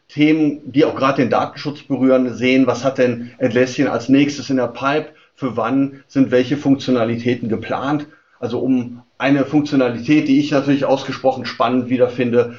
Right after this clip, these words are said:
zu erwähnen, die noch nicht da ist, aber die zumindest auf der Roadmap draufsteht, sind die sogenannten Custom Keys. Ähm, Verschlüsselung wird an vielen Stellen angeboten. Äh, du hast eben die Transportverschlüsselung erwähnt.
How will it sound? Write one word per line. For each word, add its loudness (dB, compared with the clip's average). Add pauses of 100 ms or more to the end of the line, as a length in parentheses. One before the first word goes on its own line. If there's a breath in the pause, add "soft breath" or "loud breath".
(120)
zu -2
erwähnen, 2
die -2
noch 2
nicht -4 (120)
da -2
ist, -4
aber 2
die 0
zumindest 0
auf -6
der 2
Roadmap 0
draufsteht, -4 (240 soft breath)
sind 2
die 2
sogenannten -2
Custom -4
Keys. -6 (420)
Ähm, 0
Verschlüsselung 0
wird 2
an -2
vielen 0
Stellen 0
angeboten. 0
Äh, 0
du 0
hast 0
eben 0
die -6
Transportverschlüsselung -2
erwähnt. 2